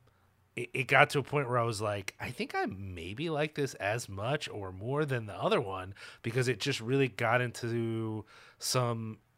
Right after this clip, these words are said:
uh, stuff that I thought was really interesting. Uh, parts of it made me more uncomfortable. There's definitely some more rough things, but I think that's not a problem. It, as long as you're okay with it as a reader,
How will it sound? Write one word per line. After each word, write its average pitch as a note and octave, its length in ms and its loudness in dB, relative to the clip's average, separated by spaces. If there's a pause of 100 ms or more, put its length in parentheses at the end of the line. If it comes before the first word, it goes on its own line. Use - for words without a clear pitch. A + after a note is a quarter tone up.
(240)
uh, A2 800 -4
stuff - 360 4
that C3+ 100 2
I C3 80 6
thought C#3 180 2
was B2+ 160 0
really C#3 260 4
interesting. G2 520 -4 (300)
Uh, B2 220 8
parts F3 300 8
of E3 80 2
it B2+ 120 2
made C3 160 4
me B2+ 120 2
more B2 240 2
uncomfortable. E3 580 -2
There's C3 360 0
definitely C3 440 0
some B2 220 -4
more A2+ 400 0 (320)
rough A2 360 4
things, E3 460 -2
but B2 340 4 (420)
I A2+ 140 0
think C3 320 0
that's A2+ 300 0
not G#2+ 280 -2
a - 40 -8
problem. A2 640 4
It, A2 180 -4
as B2+ 140 0
long E3 160 6
as C#3 200 2
you're C#3 260 6
okay C3+ 360 2
with B2+ 160 -2
it A#2+ 100 -4
as G#2+ 200 -4
a G#2 60 -6
reader, G#2 580 -6